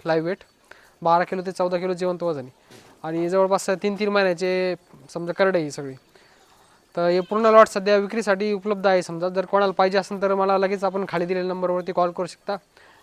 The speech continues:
किंवा तोच नंबर माझा WhatsApp आहे, आपण त्यावरती मेसेज पण करू शकता. जर कोणी समजा असे, अ, पिल्लं जर घेतले आणि समजा तीन, चार महिने जर सांभाळून नंतर जर विकले तुम्ही तर तुम्हाला भरपूर फायदा होऊ शकते. यामध्ये जवळपास, अ,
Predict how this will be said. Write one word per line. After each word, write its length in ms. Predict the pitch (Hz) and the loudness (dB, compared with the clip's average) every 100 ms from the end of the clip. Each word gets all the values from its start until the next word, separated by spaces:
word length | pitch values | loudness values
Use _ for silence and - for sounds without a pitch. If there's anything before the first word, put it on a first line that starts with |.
| - | -4
किंवा 300 | 180 185 180 185 | 2 4 4 2
तोच 180 | 196 202 | -2 -2
नंबर 220 | 196 196 | -2 0
माझा 240 | 196 190 | 0 2
WhatsApp 320 | 180 165 - 180 | 2 0 -4 -4
आहे, 80 | |
आपण 220 | 175 175 175 | -2 -2 -2
त्यावरती 320 | 170 170 185 | -2 -2 -6
मेसेज 280 | 170 - 165 | -8 -10 -10
पण 140 | 160 | -10
करू 120 | 151 | -10
शकता. 320 | 143 - - 147 _ _ _ _ _ _ _ _ _ _ - _ _ 180 | -14 -18 -20 -20 _ _ _ _ _ _ _ _ _ _ -20 _ _ 0
जर 120 | 196 | 2
कोणी 200 | 208 220 | 4 2
समजा 300 | 208 202 208 | 2 4 6
असे, 300 | 208 220 214 202 _ _ _ - 165 | 6 6 2 0 _ _ _ -18 -6
अ, 280 | 170 160 156 156 - 170 156 _ | 0 2 2 -2 -16 -18 -20 _
पिल्लं 220 | 196 202 208 | -4 2 4
जर 140 | 214 | 4
घेतले 260 | 180 190 202 | 2 0 2
आणि 220 | 202 196 | 2 0
समजा 260 | 190 190 180 | -2 -2 -2
तीन, 120 | 202 | -2
चार 160 | 202 202 | 2 2
महिने 200 | 202 196 | 2 0
जर 120 | 196 | -2
सांभाळून 420 | 170 175 185 190 | -2 -2 -2 -2
नंतर 340 | 196 190 180 196 | -2 -4 -4 -2
जर 180 | 196 | 0
विकले 280 | 190 185 202 | 0 -2 -4
तुम्ही 220 | 196 185 196 _ - _ _ - | -2 -6 -10 _ -20 _ _ -14
तर 60 | - | -2
तुम्हाला 240 | 214 208 | 2 4
भरपूर 280 | 190 185 214 196 | 2 0 -2 0
फायदा 200 | 180 190 | 2 2
होऊ 100 | 175 | -2
शकते. 240 | 180 185 | -4 -2
यामध्ये 240 | 185 185 180 | -2 -2 0
जवळपास, 420 | 185 180 180 196 | -2 0 -4 0
अ, 200 | 190 | 2